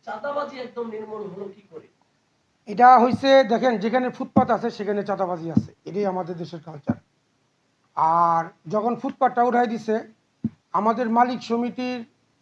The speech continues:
Speaker 2: বিশাল একটা ভূমিকা ছিল এখানে, আমরাও করছি, কিন্তু আমাদেরকে বলতো, আমরাও কিন্তু ফিল্ডে ছিলাম। এটা আমাদের সমিতির, বড় সমিতির থেকেই এই চাঁদাবাজি, ফুটপাত, সমস্ত সবকিছু নির্মূল করা হয়েছে।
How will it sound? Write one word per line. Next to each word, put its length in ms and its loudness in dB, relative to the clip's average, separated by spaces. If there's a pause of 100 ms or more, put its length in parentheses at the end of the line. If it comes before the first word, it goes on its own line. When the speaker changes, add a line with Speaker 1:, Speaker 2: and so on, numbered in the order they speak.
(140)
Speaker 2:
বিশাল 340 2
একটা 140 -4
ভূমিকা 380 -6
ছিল 220 -16 (100)
এখানে, 220 -16 (1080)
আমরাও 340 4
করছি, 240 2 (180)
কিন্তু 160 -4
আমাদেরকে 460 -2 (120)
বলতো, 220 2 (320)
আমরাও 340 -2
কিন্তু 220 -6
ফিল্ডে 240 -6 (100)
ছিলাম। 220 -8 (840)
এটা 160 2 (640)
আমাদের 320 -4
সমিতির, 440 -4
বড় 100 -2 (120)
সমিতির 380 -6
থেকেই 260 -8 (580)
এই 140 -10 (100)
চাঁদাবাজি, 540 -4
ফুটপাত, 360 -2 (120)
সমস্ত 240 -8 (100)
সবকিছু 360 -10
নির্মূল 260 -10
করা 200 -10
হয়েছে। 200 -20